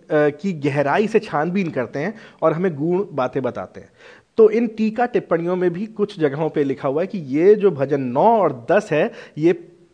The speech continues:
पुत्र की मृत्यु का एक राग है।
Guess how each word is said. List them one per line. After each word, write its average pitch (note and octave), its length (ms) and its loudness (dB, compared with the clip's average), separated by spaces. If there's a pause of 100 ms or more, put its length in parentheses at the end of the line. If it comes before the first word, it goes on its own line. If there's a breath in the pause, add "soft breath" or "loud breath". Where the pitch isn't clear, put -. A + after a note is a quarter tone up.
पुत्र G#3+ 300 2
की A3 200 -4
मृत्यु D3+ 580 -2
का A3 140 0
एक F3+ 260 0
राग B2+ 400 2
है। G#2 200 -16